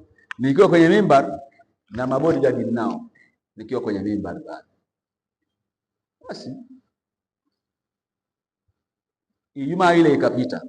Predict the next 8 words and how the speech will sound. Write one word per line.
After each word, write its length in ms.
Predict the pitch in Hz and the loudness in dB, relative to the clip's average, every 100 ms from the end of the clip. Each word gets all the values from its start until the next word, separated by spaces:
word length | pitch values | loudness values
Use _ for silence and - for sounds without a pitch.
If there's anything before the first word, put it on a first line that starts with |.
| - _ _ _ _ _ _ _ _ _ _ _ _ _ _ _ _ _ _ - | -20 _ _ _ _ _ _ _ _ _ _ _ _ _ _ _ _ _ _ -12
ikapita. 720 | 147 156 151 180 - - - - _ _ _ _ _ _ _ _ _ _ | -8 -6 -6 -8 -8 -12 -14 -20 _ _ _ _ _ _ _ _ _ _
Ah, 160 | 110 123 | -14 -10
mazingira 380 | 131 131 131 156 | -8 -6 2 4
yenyewe 300 | 139 151 143 | 4 4 2
yalijieleza 640 | 120 113 117 120 117 120 | 0 -2 -2 0 -2 -4
kwamba 240 | - 113 113 | -6 -2 -2
watu 180 | 113 | -2
wamejipanga. 720 | 107 95 92 101 98 - - | -6 -10 -12 -12 -12 -12 -16